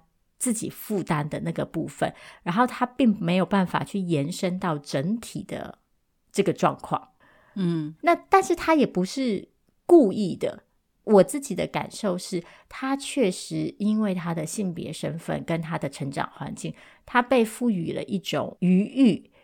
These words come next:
Speaker 1: 是他可以不去想这些事情。因为状况是，如果他没有想到这件事情，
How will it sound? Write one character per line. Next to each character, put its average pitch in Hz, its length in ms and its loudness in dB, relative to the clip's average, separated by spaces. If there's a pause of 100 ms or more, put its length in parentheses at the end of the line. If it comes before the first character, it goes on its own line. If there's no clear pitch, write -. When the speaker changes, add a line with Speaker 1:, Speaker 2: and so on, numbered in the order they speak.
(120)
Speaker 1:
是 - 260 2
他 - 320 0
可 277 220 -2
以 185 140 0
不 - 180 -8
去 - 180 -6
想 - 280 -6
这 151 100 -8
些 143 180 -6
事 - 200 -10
情。 - 240 -12 (420)
因 262 200 4
为 247 260 2 (160)
状 269 260 6
况 202 320 0
是， 180 340 -2 (480)
如 226 240 4
果 240 220 4
他 170 460 -2
没 170 300 -2
有 202 120 2
想 - 240 -6
到 147 140 -4
这 151 120 -6
件 151 160 -6
事 - 140 -12
情， - 300 -14